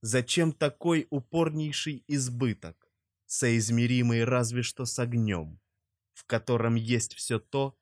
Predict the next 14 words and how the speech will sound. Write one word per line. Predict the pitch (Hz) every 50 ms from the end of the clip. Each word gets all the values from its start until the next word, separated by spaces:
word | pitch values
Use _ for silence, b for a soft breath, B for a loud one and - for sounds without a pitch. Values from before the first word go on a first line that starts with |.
| _ _ _
что | - - - - 147 131
мы | 127 131 139 147 - -
о | - 135 131
нём | 135 131 123 107 90 82 78 78 85 - _ _ _ _ _ _ _ _ -
не | 113 117 123
понимаем | 117 - 123 123 123 123 120 120 110 98 90 82 82 78 78 82 - _ _ _ _
в | - -
суетности | - - 110 98 87 87 85 - 92 90 85 - - -
быта? | 101 92 90 101 95 90 - - 82 82 - _ _ _ _ _ _ _ _ _ _ _ _ _ _ _ _ _ _ _ _
Так, | - 143 123 - - -
избегая | 143 127 127 120 143 139 131 127 151 156 151 151 139 127
сих | 120 - - - 160 165 135 - - -
избитых | 147 127 120 127 123 123 156 156 - - 127 113 - - - _
тем, | - 147 147 147 147 151 147